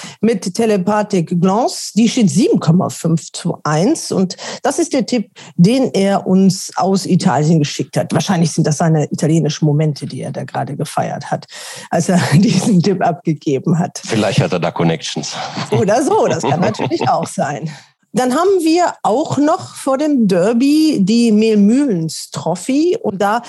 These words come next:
Speaker 1: sieht man dann auch Starjockey Frankie Dettori in den gleichen Farben, wie er sie auch mit dem Favoriten zum Moonstrike dann im Derby tragen wird. Mount Taha für das Gestüt Schlenderhahn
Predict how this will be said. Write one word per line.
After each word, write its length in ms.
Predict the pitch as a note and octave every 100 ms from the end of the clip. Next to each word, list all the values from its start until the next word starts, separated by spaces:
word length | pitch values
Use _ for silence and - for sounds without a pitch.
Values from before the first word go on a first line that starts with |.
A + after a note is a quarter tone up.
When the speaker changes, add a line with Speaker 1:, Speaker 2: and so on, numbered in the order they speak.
| - -
Speaker 1:
sieht 360 | F3 C#4 -
man 300 | D4+ C4 B3
dann 200 | A3 A3+
auch 280 | - G#3+ A3+
Starjockey 720 | - - G#3+ G#3 G#3 A3 G#3
Frankie 520 | F#3+ G3+ A3+ A3+ A3+
Dettori 760 | G3 A3 F3+ A#3+ A#3 A#3 C#4 F4+
in 100 | G#3+
den 120 | A#3
gleichen 580 | G#3 G3 G3+ C4+ D4+ D4+
Farben, 640 | D4 - F3+ F#3+ A#3 D4+ F4+
wie 420 | - - G#3+ B3+
er 260 | C4 A3 A#3
sie 240 | G#3 A#3
auch 220 | - F#3+
mit 160 | G#3+ F#3+
dem 120 | G#3
Favoriten 480 | F#3+ G3 G3+ G#3 G#3+
zum 200 | - A#3
Moonstrike 400 | E4+ F#4 - A#3
dann 140 | A#3+ B3
im 100 | G#3+
Derby 520 | C#4+ F#4 G3 D#3+ E3+
tragen 600 | - C#3 D3 D#3 E3+ D#3
wird. 380 | D#3+ C#3 C#3 -
Mount 460 | F3+ E3 A#3+ C#4+ -
Taha 440 | F#3 D#3 D#3 D#3
für 160 | D#3 -
das 220 | F#3+ F#3
Gestüt 320 | - - F3+
Schlenderhahn 500 | - G3 F#3+ F3+ E3+